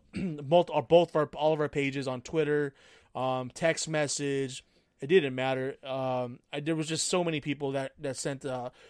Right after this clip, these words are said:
me messages over the last week. Greatly appreciated for all of you guys who reached out. Um, you know, we just do this show every week just to have a good time, talk what we love.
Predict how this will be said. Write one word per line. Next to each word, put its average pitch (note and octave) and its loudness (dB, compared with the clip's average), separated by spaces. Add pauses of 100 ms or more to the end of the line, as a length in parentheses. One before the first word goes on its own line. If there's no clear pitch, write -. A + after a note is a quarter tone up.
(160)
me F#3+ -6
messages D#3+ 0
over D3+ 4
the C#3+ 2
last C#3 -2
week. C#3 -6 (920)
Greatly D3+ 0
appreciated C#3 -4 (340)
for C#3+ -4
all C#3+ 4
of C#3 -4
you C3+ -4
guys C3+ -2
who C3 -6
reached B2+ -6
out. C3 0
Um, B2 -8 (580)
you C#3 -12
know, C#3 -2 (220)
we D#3 -6
just D3 -6
do D#3 0
this D3 -2
show C#3+ 0
every C#3+ -8
week E3 -2
just - -16
to D3 -4
have C#3+ -2
a C3+ -14
good C#3+ -2
time, D#3 0
talk D3 -2
what C#3+ -4
we C#3 -6
love. D3 0